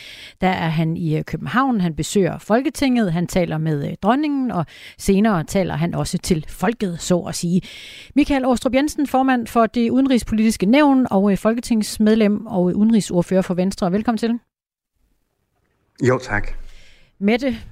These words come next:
Speaker 1: Frederiksen sagde også, øh, til pressemødet i går, at, øh, hele Danmark står, øh, bag det her valg om at donere F seksten fly, og vi, øh, takker for, at du er her, vi er glade, og den fik faktisk ikke for lidt. Men jeg kan godt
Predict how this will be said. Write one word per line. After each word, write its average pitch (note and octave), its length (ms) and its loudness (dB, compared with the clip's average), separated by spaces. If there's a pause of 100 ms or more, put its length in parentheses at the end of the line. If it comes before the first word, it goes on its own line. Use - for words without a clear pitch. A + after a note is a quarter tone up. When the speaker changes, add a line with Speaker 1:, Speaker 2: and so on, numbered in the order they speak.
Speaker 1:
Frederiksen A3 520 -4
sagde G#3+ 260 0
også, G#3 240 0
øh, F3+ 220 2
til G3 260 0
pressemødet F#3 540 2
i - 20 -6
går, F#3+ 280 4
at, - 280 -4
øh, D#3 60 0
hele C4+ 640 4
Danmark A3 460 -2
står, F3+ 260 2
øh, D#3+ 240 2
bag A#3+ 460 -2
det G#3 100 2
her G3 180 2
valg F3+ 240 0
om F3 160 0
at E3 140 -4
donere F3+ 540 2
F - 40 -10
seksten F3 420 0
fly, F#3 300 4
og D#3 120 0
vi, D#3+ 240 4
øh, D#3+ 200 -2
takker A3+ 380 2
for, F#3 200 0
at D3 140 -4
du - 40 -12
er G#3+ 180 0
her, A3+ 160 2
vi E3+ 120 0
er D#3 40 -2
glade, F#3+ 420 2
og F3 100 0 (400)
den F3 80 2
fik - 220 0
faktisk F3+ 260 -2
ikke G3+ 160 0
for F#3 80 0
lidt. F3 180 0 (360)
Men B3+ 280 2
jeg A#3 80 0
kan G#3 100 -12
godt A#3 160 -2